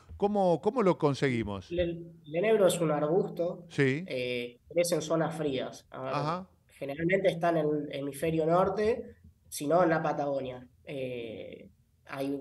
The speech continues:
Speaker 2: plantaciones de enebro. Es, son bayas,
Speaker 1: Sí.
Speaker 2: son frutos rojos, parecido, te diría, muy parecido al arándano.
Speaker 1: Sí.
Speaker 2: Eh, que es sabroso también. Vos
Speaker 1: Y
Speaker 2: lo
Speaker 1: la
Speaker 2: probás y
Speaker 1: madera,
Speaker 2: tiene gusto
Speaker 1: pará,
Speaker 2: rico.
Speaker 1: me, me,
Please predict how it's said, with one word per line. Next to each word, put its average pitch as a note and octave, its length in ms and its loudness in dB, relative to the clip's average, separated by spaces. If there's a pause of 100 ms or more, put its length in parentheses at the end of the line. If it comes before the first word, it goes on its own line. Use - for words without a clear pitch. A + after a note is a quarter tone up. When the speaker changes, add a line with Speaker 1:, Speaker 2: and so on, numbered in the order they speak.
(120)
Speaker 2:
plantaciones C#3 680 -4
de C3+ 80 -4
enebro. B2+ 480 -4 (1300)
Es, D#3 200 -6
son F#3 440 6
bayas, G3+ 720 2
Speaker 1:
Sí. - 140 -8
Speaker 2:
son C3+ 260 -6 (420)
frutos D3+ 380 -2
rojos, E3 420 0
parecido, C#3+ 380 -2
te D3 80 -2
diría, D3 240 2
muy D#3+ 160 2
parecido E3 380 0
al D3+ 60 0
arándano. D#3 680 -2
Speaker 1:
Sí. C#3 500 2
Speaker 2:
Eh, C3 400 -2 (800)
que C#3+ 680 -4
es E3 140 -4
sabroso C#3 420 -2
también. B2+ 260 -8
Vos C3 120 -2
Speaker 1:
Y - 20 2
Speaker 2:
lo E3+ 60 0
Speaker 1:
la G3+ 80 4
Speaker 2:
probás A3 260 4
y F4+ 40 6
Speaker 1:
madera, F4+ 160 8
Speaker 2:
tiene D#4 120 6
gusto D#3 140 -2
Speaker 1:
pará, A3+ 220 0
Speaker 2:
rico. D#3+ 140 -10
Speaker 1:
me, G#3 180 -2
me, A3+ 160 -8